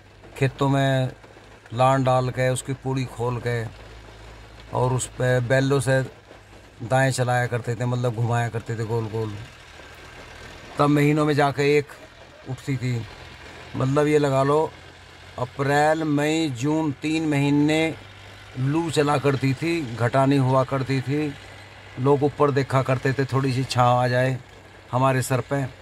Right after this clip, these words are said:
सिर्फ सर पर चद्दर बांध के किसान तीन महीने लगातार अपनी फसल उठाया करता था। लेकिन कुदरत ऐसा साथ देती थी,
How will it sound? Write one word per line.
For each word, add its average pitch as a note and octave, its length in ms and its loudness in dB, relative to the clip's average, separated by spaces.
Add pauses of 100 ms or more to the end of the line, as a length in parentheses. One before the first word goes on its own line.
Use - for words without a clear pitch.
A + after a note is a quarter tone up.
(480)
सिर्फ C3 240 0
सर B2 200 -2
पर C3 160 -2
चद्दर C3 360 0
बांध A#2+ 300 2
के A#2 180 0 (500)
किसान B2+ 360 0 (120)
तीन D3 200 2
महीने B2+ 360 4
लगातार A#2+ 460 0
अपनी A2+ 200 -4
फसल A2 280 -6
उठाया G#2+ 280 -4
करता G#2 300 -10
था। G2+ 220 -8 (1120)
लेकिन B2+ 280 0
कुदरत C3+ 400 0
ऐसा C#3 220 2
साथ C3+ 220 2
देती C3 320 0
थी, C3+ 200 0